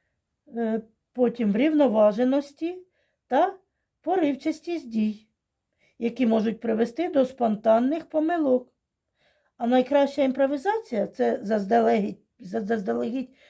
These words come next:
підготовлена та обдумана з прогнозованим результатом. Отакі ось у вас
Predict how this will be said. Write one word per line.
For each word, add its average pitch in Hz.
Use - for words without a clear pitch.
підготовлена 226
та 220
обдумана 214
з -
прогнозованим 269
результатом. 208
Отакі 349
ось 311
у 240
вас 269